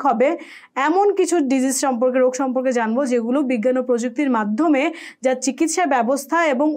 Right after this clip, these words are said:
ওষুধ আবিষ্কার করা সম্ভব হয়েছে। এবার দেখো, শুরু করি। এই লোক, ছবি দেখছো যার, উনি হচ্ছে স্টিভ রিড।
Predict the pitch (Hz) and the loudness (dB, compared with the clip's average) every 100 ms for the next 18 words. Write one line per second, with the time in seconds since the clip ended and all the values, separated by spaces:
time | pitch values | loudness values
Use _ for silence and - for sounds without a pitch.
0 | 247 247 240 330 370 311 - - _ 359 | 2 0 0 -2 -2 -4 -14 -20 _ -2
1 | 240 294 311 320 330 339 - 269 311 - | 2 2 0 0 0 -2 0 0 0 2
2 | 320 311 247 202 185 208 180 - _ _ | 4 4 4 2 0 -2 -4 -8 _ _
3 | _ _ _ _ _ _ - - - - | _ _ _ _ _ _ -20 -20 -20 -20
4 | - 330 349 320 247 240 349 349 294 220 | -2 2 2 2 0 -2 -2 2 0 2
5 | 180 170 - _ _ _ _ - 359 403 | -2 -4 -12 _ _ _ _ 0 4 4
6 | 392 302 294 - 285 262 254 220 226 - | 4 2 0 -2 0 2 2 0 0 0
7 | 247 226 285 349 262 262 254 247 302 - | 2 4 4 2 2 2 0 0 -2 0
8 | - 339 269 349 | 0 0 2 0